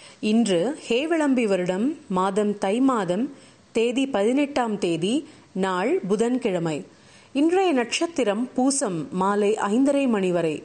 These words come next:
பின்பு ஆயில்யம் நட்சத்திரம். இன்றைய திதி பௌர்ணமி திதி, பின்பு பிரதமை திதி. இன்றைய யோகம் சித்த யோகம். இன்று ராகு காலம் மதியம் பன்னிரண்டு முதல் ஒன்றரை மணி வரை.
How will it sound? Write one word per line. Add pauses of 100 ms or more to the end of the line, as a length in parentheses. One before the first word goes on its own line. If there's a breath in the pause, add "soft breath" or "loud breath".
பின்பு (200)
ஆயில்யம்
நட்சத்திரம். (640 loud breath)
இன்றைய (120)
திதி (180)
பௌர்ணமி
திதி, (680 loud breath)
பின்பு (120)
பிரதமை (100)
திதி. (680 loud breath)
இன்றைய (160)
யோகம் (200)
சித்த (100)
யோகம். (560 loud breath)
இன்று
ராகு
காலம் (120)
மதியம்
பன்னிரண்டு
முதல் (120)
ஒன்றரை (120)
மணி
வரை.